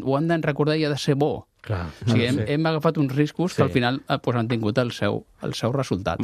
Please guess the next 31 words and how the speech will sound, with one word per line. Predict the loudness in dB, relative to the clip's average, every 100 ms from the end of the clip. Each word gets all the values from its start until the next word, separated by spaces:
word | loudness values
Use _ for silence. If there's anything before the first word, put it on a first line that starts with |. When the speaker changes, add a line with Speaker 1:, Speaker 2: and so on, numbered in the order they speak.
| -2
Speaker 2:
Marc, | 2 2 2
a |
nivell | 0 0
comercial, | -2 -2 2 2 2 -8 _ _ 0
eh, | 0 2 -2 -2 -4 -6 _ _ _
quan | 0 0 0
seus | 0 0 0
amb | -2 -2
una | 0
administració | 0 0 -2 -4 -2 0 0
o | 0
amb | -2 -2
una | -4
companyia, | -2 -4 0 0 2 0
amb | 0
una | 0
empresa | 0 0 0 0
que | 0
vol | 0 0
Speaker 1:
Mhm. | 0 -2 -2 -6 -4
Speaker 2:
contractar | -2 0 0 0
els | 0
vostres | 0 0 0
serveis, | 0 0 -2 -4 -10 _ -18 -14
com | -4 -2
hi | 0
ha |
moltíssimes | -2 -2 0 0 0
empreses | 0 0 -2 -2
que | -2
opten | 0 0 0